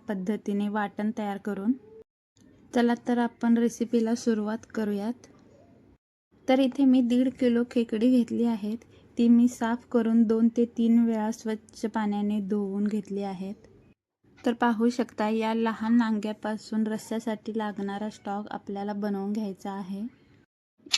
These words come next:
यासाठी एका मिक्सरच्या भांड्यात ही लहान नांगी काढून घेतली आहेत. तर ही अशा प्रकारे बारीक करून घेतली आहेत. हे सर्व आता एका बाउलमध्ये ट्रान्सफर करू आणि यामध्ये आता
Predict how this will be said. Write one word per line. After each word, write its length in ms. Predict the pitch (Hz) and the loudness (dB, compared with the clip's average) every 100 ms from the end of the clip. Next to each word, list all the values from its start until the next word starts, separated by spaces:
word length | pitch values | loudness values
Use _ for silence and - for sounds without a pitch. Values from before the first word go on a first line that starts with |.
| - | 0
यासाठी 460 | 240 247 262 254 254 | 0 2 0 0 2
एका 240 | 247 247 | 0 2
मिक्सरच्या 640 | 240 233 - 240 240 254 | 0 0 -4 -6 -6 -4
भांड्यात 460 | 233 220 220 208 233 240 | -4 -2 -2 -2 -4 -4
ही 160 | 226 226 | -2 -2
लहान 300 | 208 214 226 | -4 -2 -2
नांगी 300 | 226 214 220 | -2 -2 -4
काढून 440 | 233 214 202 208 220 | -6 -6 -4 -4 -4
घेतली 300 | 220 214 202 | -4 -6 -8
आहेत. 320 | 208 202 214 - - _ - | -8 -8 -10 -12 -20 _ -6
तर 120 | 226 | -4
ही 180 | 220 240 | 0 0
अशा 260 | 226 - 220 | -2 -6 -8
प्रकारे 480 | - 233 226 226 233 | -8 -8 -6 -4 -4
बारीक 440 | 214 208 208 220 - | -4 -6 -8 -8 -6
करून 280 | 214 214 226 | -4 -2 -2
घेतली 320 | 220 202 208 | -4 -6 -8
आहेत. 320 | 208 202 220 - - - _ _ _ _ - - | -8 -8 -10 -12 -20 -20 _ _ _ _ -20 -4
हे 180 | 254 | -2
सर्व 280 | 254 247 240 | 0 0 2
आता 340 | 240 240 - 233 | 2 0 -2 -2
एका 320 | 233 - 240 | -2 -2 0
बाउलमध्ये 640 | 220 226 226 233 240 220 233 | 2 0 2 4 4 2 -2
ट्रान्सफर 600 | 233 226 214 - 220 226 - | -2 -2 -4 -6 -8 -8 -6
करू 260 | 220 208 240 - - - | -6 -4 -8 -10 -20 -8
आणि 300 | - 220 226 | -2 0 2
यामध्ये 460 | 226 220 226 220 226 | 2 2 0 0 -2
आता 300 | 220 214 | -4 -6